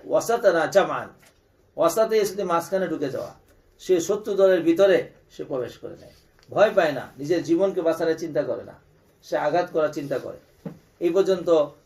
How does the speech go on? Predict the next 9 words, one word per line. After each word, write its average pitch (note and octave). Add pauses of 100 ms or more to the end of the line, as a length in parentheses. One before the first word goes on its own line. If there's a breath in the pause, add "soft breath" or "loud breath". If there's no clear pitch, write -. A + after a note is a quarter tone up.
(140)
এক, D#3+
দুই, E3
তিন, E3
চার, D#3+
পাঁচটা D#3
সিফত E3+
ঘোড়ার C3
বর্ণনা A#2+
করেছে। -